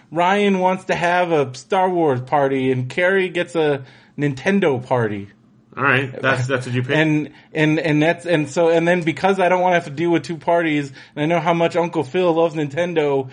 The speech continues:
Speaker 1: he gets to be in charge of the Carrie's
Speaker 2: Yeah.
Speaker 1: Nintendo party.
Speaker 2: Or you just get the old, like, Star Wars and Nintendo games, and then you can, like, have both.
Speaker 1: You could do that too.
Speaker 2: Yeah.
Speaker 1: There you go.
Speaker 2: All right. So Star Wars and Nintendo, that's your,
Speaker 1: Sure.
Speaker 2: that's your picks.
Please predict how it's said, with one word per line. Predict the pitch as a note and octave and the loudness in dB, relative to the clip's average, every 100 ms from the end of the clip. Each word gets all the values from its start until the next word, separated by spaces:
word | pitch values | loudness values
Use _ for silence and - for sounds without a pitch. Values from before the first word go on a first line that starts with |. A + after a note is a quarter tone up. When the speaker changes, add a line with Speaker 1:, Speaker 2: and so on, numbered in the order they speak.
| - - | -16 -10
Speaker 1:
he | F3 | -6
gets | E3+ F3+ - | -2 -2 -2
to | E3 | -2
be | D#3+ | -2
in | D#3 | -2
charge | E3 D#3+ D#3+ | 0 0 0
of | D#3+ | 0
the | D#3+ | -2
Carrie's | B2 - E3 E3+ D#3 | -2 0 2 2 0
Speaker 2:
Yeah. | F#3+ | -2
Speaker 1:
Nintendo | E3 F3 F#3 D#3+ B2+ | -2 -2 0 0 0
party. | C#3+ C#3 A#2+ A#2+ B2+ | -2 -2 -4 -8 -4
Speaker 2:
Or | F3 G#3+ F3+ | 0 2 2
you | D#3+ D3+ | 0 -6
just | D#3 E3 | -6 -6
get | E3 | -6
the | D#3+ | -6
old, | C#3 D3 D3+ D3 | -4 -4 -4 -2
like, | C#3 | -4
Star | B2+ D#3 D#3 | 0 2 4
Wars | D3+ C#3+ | 2 0
and | C#3 C3 | -2 0
Nintendo | F#3 E3 | 0 2
games, | C3 B2 B2 B2 B2+ | 2 2 2 -2 -4
and | B2 | 0
then | B2 | 0
you | |
can, | A#2 B2 A#2+ | 0 0 0
like, | A#2 A2 | -2 -4
have | B2 A#2+ | -4 -2
both. | A#2+ - - _ - _ _ _ | -4 -6 -14 _ -20 _ _ _
Speaker 1:
You | - | -12
could | A#2+ | -4
do | A#2 | 0
that | A2+ A#2+ - | 2 2 0
too. | B2+ | -2
Speaker 2:
Yeah. | A2+ A2 - - _ _ _ _ | 0 -2 -8 -18 _ _ _ _
Speaker 1:
There | C3 | -4
you | C3 | -4
go. | A#2+ G#2 A2 B2 _ | -4 -4 -6 -10 _
Speaker 2:
All | - D#3+ | -2 2
right. | D3+ A2 C3 - - - - | 2 2 -4 -10 -20 -20 -10
So | B2 | -8
Star | - D3+ D#3+ | 0 2 4
Wars | F3 E3 | 4 2
and | D#3 | 0
Nintendo, | D#3 - D#3+ C3 | -4 -2 0 2
that's | B2 B2 | 2 0
your, | C3 | -6
Speaker 1:
Sure. | B2+ C#3 B2+ | -4 -2 -2
Speaker 2:
that's | A2+ | -2
your | B2+ | -2
picks. | B2+ B2+ - | -4 -4 -12